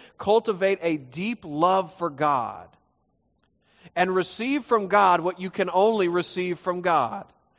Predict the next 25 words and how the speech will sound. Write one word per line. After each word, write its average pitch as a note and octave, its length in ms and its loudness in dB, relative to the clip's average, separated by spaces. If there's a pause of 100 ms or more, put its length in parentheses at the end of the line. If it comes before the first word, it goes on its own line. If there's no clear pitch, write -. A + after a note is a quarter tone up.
(140)
Your F3+ 160 2
true G#3+ 360 0
identity, F3 640 0 (200)
your E3+ 220 -2
purpose, D#3 600 -2 (180)
your F3 180 0
security E3+ 840 -2
in D3 140 -4
this C#3 240 -10
world. A2 400 -8 (1080)
That G3+ 300 4
then A3 160 4
lets G#3+ 300 4
you G3+ 80 -6
turn G3 380 -4
back F3+ 300 -2
to G3 80 -8
all F3+ 200 4
the E3 100 -4
secondary G3 840 -4
important E3+ 560 -4
things G3 300 -4
in G3+ 80 -6
your G3+ 140 -2
life. G3 400 0